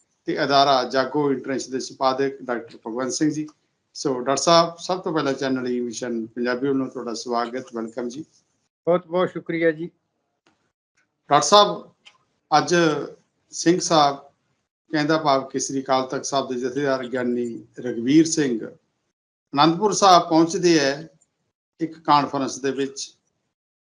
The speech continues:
Speaker 1: ਤਾਂ ਉੱਥੋਂ ਉਹਨਾਂ ਦਾ ਮੀਡੀਆ ਰੂਬਰੂ ਦੌਰਾਨ ਜਿਹੜਾ ਬਿਆਨ ਸਾਹਮਣੇ ਆਉਂਦਾ ਹੈ, ਉਹਦੇ ਤੋਂ ਜਿਹੜਾ ਵੱਡਾ ਸੰਕੇਤ ਖੁੱਲ੍ਹ ਕੇ ਸਾਹਮਣੇ ਆਇਆ ਹੈ ਕਿ ਹੁਣ ਜਥੇਦਾਰ ਸ੍ਰੀ ਅਕਾਲ ਸ-, ਸਾਹਿਬ ਵੱਲੋਂ ਜਿਹੜੀ ਪੰਜ ਸਿੰਘ ਸਾਹਿਬਾਨ ਦੀ ਬੈਠਕ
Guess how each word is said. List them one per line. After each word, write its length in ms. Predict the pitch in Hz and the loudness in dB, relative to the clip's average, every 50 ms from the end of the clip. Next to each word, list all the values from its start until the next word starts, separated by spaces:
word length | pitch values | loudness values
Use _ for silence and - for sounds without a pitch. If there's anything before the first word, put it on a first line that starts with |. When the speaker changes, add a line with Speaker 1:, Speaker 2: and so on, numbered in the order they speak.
| _ _ _ _ _ _ _ - | _ _ _ _ _ _ _ -2
Speaker 1:
ਤਾਂ 440 | 160 147 143 139 139 135 135 139 - - - | 0 2 2 2 2 0 -2 -4 -8 -10 -12
ਉੱਥੋਂ 340 | 196 185 - - 220 214 | -12 -10 -6 -2 0 0
ਉਹਨਾਂ 220 | 214 208 196 196 190 | 2 4 4 4 4
ਦਾ 180 | 190 185 175 165 | 6 6 6 6
ਮੀਡੀਆ 640 | 170 185 208 220 214 208 196 190 180 185 185 - - 202 156 | 4 2 2 2 4 6 6 6 6 4 2 -2 -8 -6 -6
ਰੂਬਰੂ 420 | 147 147 147 156 180 196 190 170 | -6 -4 -2 0 0 0 0 0
ਦੌਰਾਨ 320 | 165 165 165 160 160 151 | 4 4 6 6 6 4
ਜਿਹੜਾ 220 | 151 156 156 156 139 | 2 2 2 0 0
ਬਿਆਨ 360 | 117 117 127 131 143 165 180 | 0 -2 0 2 2 2 2
ਸਾਹਮਣੇ 340 | 160 - 185 180 170 165 147 | 0 -2 -2 0 0 0 -2
ਆਉਂਦਾ 260 | 139 131 120 123 131 | -2 -4 -4 -4 -4
ਹੈ, 260 | 127 120 120 - - - | -4 -4 -6 -10 -14 -14
ਉਹਦੇ 220 | - 190 185 202 | -12 -6 -4 -4
ਤੋਂ 180 | 190 190 190 170 | -4 -2 -2 -2
ਜਿਹੜਾ 220 | 160 156 160 156 | 0 0 0 0
ਵੱਡਾ 320 | 147 135 123 120 147 170 165 | 0 -2 -2 0 2 2 2
ਸੰਕੇਤ 500 | 160 170 165 156 156 147 139 139 139 - | 2 -2 -4 -4 -4 -4 -6 -6 -8 -8
ਖੁੱਲ੍ਹ 240 | - 165 165 170 165 | -8 -8 -8 -8 -6
ਕੇ 120 | 170 170 | -6 -6
ਸਾਹਮਣੇ 360 | 156 - 160 147 147 143 143 139 | -4 -2 -4 -2 -2 -2 -2 -2
ਆਇਆ 160 | 131 127 131 | -2 -2 -2
ਹੈ 100 | 131 131 | -4 -4
ਕਿ 220 | 131 - 151 135 | -6 -6 -8 -6
ਹੁਣ 280 | 120 135 127 117 110 104 - _ _ _ _ _ _ _ _ _ _ _ _ | -6 -8 -10 -10 -10 -12 -14 _ _ _ _ _ _ _ _ _ _ _ _
ਜਥੇਦਾਰ 360 | - 151 151 160 180 185 185 165 | -2 -2 0 4 4 4 4 2
ਸ੍ਰੀ 300 | 170 180 165 160 156 160 | 0 0 2 2 2 4
ਅਕਾਲ 260 | 156 143 143 139 135 | 4 2 2 2 0
ਸ-, 280 | 139 - 165 175 - - - | -4 -6 -6 -6 -8 -12 -14
ਸਾਹਿਬ 360 | - - 147 147 143 143 143 | -12 -6 -2 -2 -2 0 -2
ਵੱਲੋਂ 500 | 147 143 139 151 147 147 147 170 - - | -4 -6 -4 -4 -4 -4 -4 -6 -8 -8
ਜਿਹੜੀ 180 | 139 139 143 139 | -10 -10 -10 -10
ਪੰਜ 360 | - - 147 143 143 147 139 | -6 -2 -2 0 0 0 -4
ਸਿੰਘ 220 | - - 160 156 135 | -2 0 0 0 -2
ਸਾਹਿਬਾਨ 480 | - - 139 135 135 131 139 135 131 | -2 -2 -2 -2 0 0 -2 -2 -2
ਦੀ 100 | 131 131 | -4 -6
ਬੈਠਕ 460 | 113 113 131 123 127 123 - 135 123 | -6 -4 -2 -2 -2 -4 -8 -12 -16